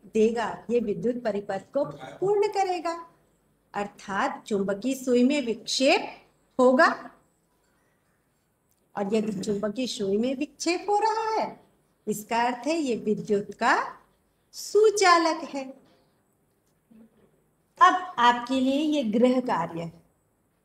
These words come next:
आप नमक के घोल में, वनस्पति तेल में, शहद में यह प्रयोग करके घर में देखेंगे। प्रयोग के लिए कुछ नहीं लगेगा, बहुत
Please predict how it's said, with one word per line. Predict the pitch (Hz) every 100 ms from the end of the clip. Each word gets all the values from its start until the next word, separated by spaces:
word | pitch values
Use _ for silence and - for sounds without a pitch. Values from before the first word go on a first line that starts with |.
| _
आप | 190 185 -
नमक | 185 180 175 190
के | - 220 214
घोल | 214 240
में, | 247 247 302 - _ -
वनस्पति | 175 202 185 175 - - 196 240 254
तेल | 254 269 277 277
में, | 285 294 - - _ _ _ _
शहद | - - 285 226 220 233 247
में | 302 330 - - _ _ _ -
यह | 208 240 240
प्रयोग | 214 208 214 226 -
करके | 214 175 - 254 330
घर | 330 214
में | 185 202 294 480 - _ _
देखेंगे। | 196 202 240 240 269 226 180 156 - _ _ _ _ _ _
प्रयोग | - 214 233 240 247
के | 302
लिए | 330
कुछ | 330 339 339
नहीं | 311 269 269
लगेगा, | 240 220 214 214 247
बहुत | 214 208 254 277 -